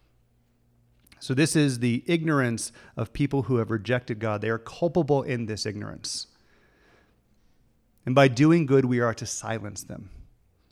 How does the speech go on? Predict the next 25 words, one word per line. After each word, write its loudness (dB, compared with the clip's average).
We 2
are 6
to -6
remove 0
objections. -12
We're -2
to -4
remove 0
needless -4
objections. -12
I -4
mean, 4
you 2
consider 2
if -6
Peter 4
had 2
written 0
this 0
and -2
says, -4
basically 0
saying, -2
"Take -2
up -2